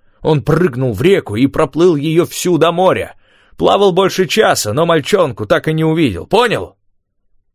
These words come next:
"Ага", ответил я, смущенный непривычным тоном. Мы пошли дальше. "И все-таки это не значит, что он не может обойтись без Стива, потому что это неправда". "Заткнись!"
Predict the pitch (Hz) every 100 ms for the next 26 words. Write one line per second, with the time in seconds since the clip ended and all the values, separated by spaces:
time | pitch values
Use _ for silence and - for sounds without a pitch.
0 | _ 92 87 92 117 _ _ 107 101 107
1 | 98 92 117 120 98 95 123 120 95 92
2 | 101 98 101 - 101 98 87 78 80 _
3 | _ _ _ _ _ _ _ 95 92 107
4 | - 107 101 80 - - _ _ _ _
5 | _ _ _ _ _ _ _ _ _ -
6 | 107 - 165 - - 120 120 120 110 151
7 | - - - 113 110 117 143 113 104 104
8 | 117 - 107 95 104 - 156 123 92 -
9 | _ _ _ - 98 113 117 - 127 135
10 | 143 139 175 117 - - 127 233 - 247
11 | - - -